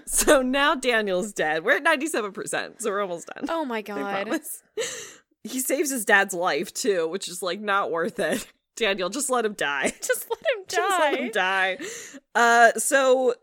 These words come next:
Speaker 1: basically, with the help of the Native Americans, he kills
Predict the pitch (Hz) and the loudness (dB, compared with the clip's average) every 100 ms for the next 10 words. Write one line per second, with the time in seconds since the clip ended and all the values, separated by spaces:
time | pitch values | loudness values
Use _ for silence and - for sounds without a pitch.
0 | - _ - 370 370 359 277 233 180 233 | -16 _ 0 0 0 -4 -4 -2 2 0
1 | - 220 214 214 208 202 196 196 185 180 | 0 -2 -2 -2 -4 -4 -2 -2 -4 -2
2 | 185 180 180 180 190 175 175 170 - - | 0 2 0 -2 -6 -6 -8 -10 -12 -14
3 | 196 202 208 196 - - 240 240 240 233 | -12 -8 -4 -4 -4 -10 -4 0 2 2
4 | 240 | 0